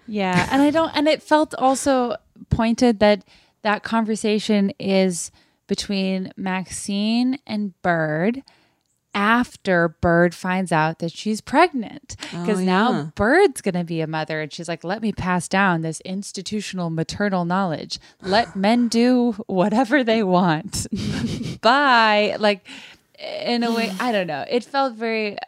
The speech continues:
Speaker 1: that scene specifically, even though I liked the sister dynamic, but that scene specifically felt the most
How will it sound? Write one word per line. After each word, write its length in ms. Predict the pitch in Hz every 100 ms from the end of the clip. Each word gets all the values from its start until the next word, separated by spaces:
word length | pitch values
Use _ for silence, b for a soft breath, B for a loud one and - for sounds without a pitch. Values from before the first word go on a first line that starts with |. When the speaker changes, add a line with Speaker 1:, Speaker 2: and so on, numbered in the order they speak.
| _ -
Speaker 1:
that 340 | 220 269 285
scene 260 | - 247 233
specifically, 1000 | - 202 - 185 - 175 - 160 170 165 _
even 300 | - 254 302
though 120 | 285 262
I 100 | 214
liked 400 | 185 185 208 _
the 100 | 196
sister 340 | - 196 -
dynamic, 520 | 175 165 160 160 165 _ B
but 120 | - 196
that 160 | 226
scene 120 | 254 240
specifically 720 | 208 202 185 185 180 170 170
felt 460 | 185 - 196 196
the 120 | 185
most 460 | 175 170 165 - -